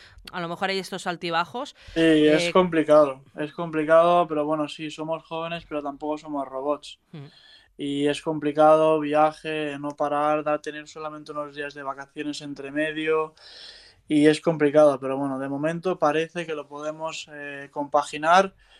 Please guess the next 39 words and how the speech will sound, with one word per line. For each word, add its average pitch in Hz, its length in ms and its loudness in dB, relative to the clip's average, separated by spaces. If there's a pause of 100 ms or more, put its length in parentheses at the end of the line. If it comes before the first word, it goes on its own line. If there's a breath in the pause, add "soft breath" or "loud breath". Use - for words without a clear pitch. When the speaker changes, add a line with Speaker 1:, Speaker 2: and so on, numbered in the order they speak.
(220 soft breath)
Speaker 2:
Veremos 147 400 -2
en 151 60 -4
el 139 120 -4
futuro, 151 500 0
pero 135 180 -6
de 135 80 -6
momento, 143 640 -2
eh, 127 160 -2
parece 131 400 -6
que 135 80 -10
podemos. - 580 -12 (680 loud breath)
Speaker 1:
Eh, 185 160 -2
ahora 202 240 4
ya 226 80 6
esperar, 214 480 0
¿tú 226 240 -2
sigues 220 320 -6
entrenando 208 640 -2
allí 202 240 -2
en 190 420 -8
Países 202 320 -6
Bajos 220 560 -4
y 196 80 -6
tus 185 200 -10
compañeros 196 480 -6
en 196 100 -6
Alemania? 202 380 -2
¿Os 185 80 -6
vais 190 180 -4
a 208 80 -4
ir 190 160 -4
viendo 196 400 -4
prácticamente, 185 640 -4
a 170 80 -2
no 175 80 -6
ser 190 160 -12
que 202 60 -6
hagáis 185 260 -2
videollamadas, 180 800 0